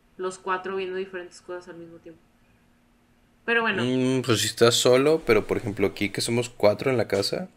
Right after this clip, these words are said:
Speaker 2: cada uno viendo algo diferente.
Speaker 1: Ah, no, es que mi, el ejemplo que yo iba a poner era una persona para él mismo.
Speaker 2: Una persona.
Speaker 1: Ajá, por eso
Speaker 2: Ujú.
Speaker 1: dije, sería una tontería.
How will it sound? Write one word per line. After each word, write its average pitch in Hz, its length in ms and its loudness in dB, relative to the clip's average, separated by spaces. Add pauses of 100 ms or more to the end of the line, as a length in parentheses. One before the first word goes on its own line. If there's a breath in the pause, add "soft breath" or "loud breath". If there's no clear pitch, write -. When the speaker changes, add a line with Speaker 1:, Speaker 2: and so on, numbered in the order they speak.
(200)
Speaker 2:
cada 196 180 6
uno 110 220 2
viendo 104 200 0
algo 107 160 -2
diferente. 104 480 -4
Speaker 1:
Ah, 269 100 6
no, 269 120 0
es 247 120 -4
que 269 140 -8
mi, 240 460 -8
el 220 180 -6
ejemplo 214 400 -10
que 233 140 -14
yo 202 80 -6
iba 208 140 -4
a 214 80 -4
poner 190 380 -8 (180)
era 185 320 0 (100)
una 196 220 -6
persona 190 460 -6
para 170 160 -4
él 170 100 -8
mismo. 175 260 -6
Speaker 2:
Una 117 180 -2
persona. 107 440 0
Speaker 1:
Ajá, 220 380 -4 (200)
por 240 120 2
eso 233 140 2
Speaker 2:
Ujú. 226 80 2
Speaker 1:
dije, 214 200 -6
sería 190 180 -10
una 190 140 -10
tontería. 185 420 -12